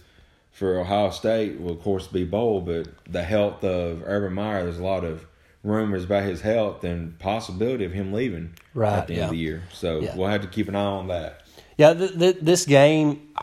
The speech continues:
Speaker 2: I mean, I can really see, and it, there's a multitude of ways that it could go. Either Michigan could just kinda manhandle 'em,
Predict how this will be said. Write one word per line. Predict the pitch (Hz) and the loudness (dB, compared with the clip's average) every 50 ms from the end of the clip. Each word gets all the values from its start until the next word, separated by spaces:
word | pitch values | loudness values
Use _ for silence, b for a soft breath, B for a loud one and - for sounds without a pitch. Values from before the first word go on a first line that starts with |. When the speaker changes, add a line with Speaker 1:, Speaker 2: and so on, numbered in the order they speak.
| - - | -6 -2
Speaker 2:
I | - 127 | 0 2
mean, | 123 117 117 | 2 2 4
I | 120 127 160 165 | 4 6 6 6
can | - 143 123 117 | 6 4 2 4
really | 117 120 131 143 143 135 120 120 | 4 6 6 6 6 4 2 0
see, | 117 - - 135 131 131 127 123 | 0 0 2 4 4 4 4 2
and | 120 117 117 | 0 -2 -4
it, | 107 - - | -6 -8 -8
there's | - 139 143 139 123 | -2 0 2 2 4
a | 127 | 4
multitude | 120 131 143 143 143 131 110 135 131 120 | 4 4 4 4 4 2 2 4 4 6
of | 117 | 6
ways | 117 120 123 120 113 113 | 6 6 6 4 4 0
that | 113 | 0
it | 113 120 110 - | -2 -2 -2 -2
could | 120 107 | -2 0
go. | 113 110 113 113 113 113 113 117 | 2 4 4 4 4 2 0 0
Either | - 117 113 104 107 | 0 0 0 0 2
Michigan | 107 113 117 120 - - - 123 117 107 | 2 2 0 0 -2 -4 -2 -2 -2 -2
could | 104 - 107 104 101 - _ _ | -2 -4 -8 -8 -8 -12 _ _
just | - 117 107 - - | -2 -2 -2 0 0
kinda | - 117 107 104 | 2 2 2 2
manhandle | 104 107 113 117 113 110 113 117 113 117 117 117 | 2 2 2 2 0 0 0 0 0 0 0 0
'em, | 117 120 | -2 -2